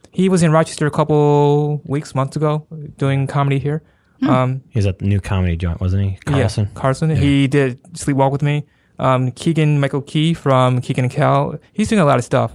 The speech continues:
Speaker 1: a lot of Netflix stuff. I'll talk about him more later, too. Julian Jacobs, Kate Mu-, Musi? I can't pronounce names today, sorry. Tammy Sager and Chris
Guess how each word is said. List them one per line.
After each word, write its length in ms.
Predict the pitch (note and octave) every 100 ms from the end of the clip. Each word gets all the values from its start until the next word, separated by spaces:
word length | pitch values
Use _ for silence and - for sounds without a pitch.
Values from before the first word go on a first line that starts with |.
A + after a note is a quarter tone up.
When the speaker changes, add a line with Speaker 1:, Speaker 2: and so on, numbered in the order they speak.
| -
Speaker 1:
a 40 | D3
lot 140 | C3
of 80 | B2
Netflix 300 | C3 - A#2
stuff. 240 | - B2 - _ _ -
I'll 80 | B2
talk 140 | C#3+
about 140 | B2+ B2+
him 120 | C3
more 140 | A#2+ A#2
later, 180 | A#2
too. 320 | A2+ C#3 C#3+ D3+ _ _ _ -
Julian 340 | B2 C#3 C3+
Jacobs, 500 | A#2+ C3 C#3 C3+ C3+ - _ _
Kate 400 | - D3 C3+ - -
Mu-, 600 | C#3 C#3 B2+ B2+ C3 C3+ B2 C#3+ A2+ A2
Musi? 800 | A2 D3 E3+ _ G3+ G3+ G3+ G3 - _ -
I 100 | C3
can't 180 | - B2+
pronounce 240 | A#2 A2+
names 200 | A#2 A#2+
today, 160 | - B2
sorry. 340 | - D#3 E3+ E3 _ _ _ -
Tammy 600 | - D3+ D3+ D3 D3+ D3+ -
Sager 500 | - D3 D3 D3 D3
and 240 | B2+ A#2+
Chris 440 | - C#3+ C3 -